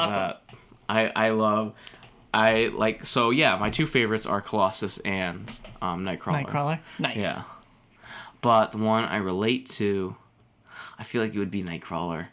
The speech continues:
Speaker 2: I think I've just always been close to Nightcrawler. He's
Speaker 1: Yep.
Speaker 2: just been close to, close to my heart. You know, just a soft,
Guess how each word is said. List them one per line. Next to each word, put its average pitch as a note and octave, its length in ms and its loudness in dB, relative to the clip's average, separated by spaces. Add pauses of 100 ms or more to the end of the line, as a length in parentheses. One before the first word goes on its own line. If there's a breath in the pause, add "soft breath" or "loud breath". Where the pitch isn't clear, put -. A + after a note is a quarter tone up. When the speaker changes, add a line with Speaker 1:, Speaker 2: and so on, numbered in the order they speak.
(680)
Speaker 2:
I A2 100 -4
think A2+ 180 -2
I've G#2 100 -2
just G#2 180 -2
always G2 260 -2
been F#2+ 240 -6
close G2+ 340 -6
to G2+ 80 -6
Nightcrawler. F#2 580 -4
He's G#2+ 120 -4
Speaker 1:
Yep. D3 80 0
Speaker 2:
just A#2 80 -4
been A2 120 -2
close G2+ 300 -4
to, G2+ 160 -6 (420 loud breath)
close - 280 -2
to A#2 60 -2
my G2+ 160 -2
heart. F2+ 320 -4
You G#2+ 100 -2
know, G#2+ 100 -2
just G2+ 240 -6
a A2+ 40 -4
soft, G2+ 360 -2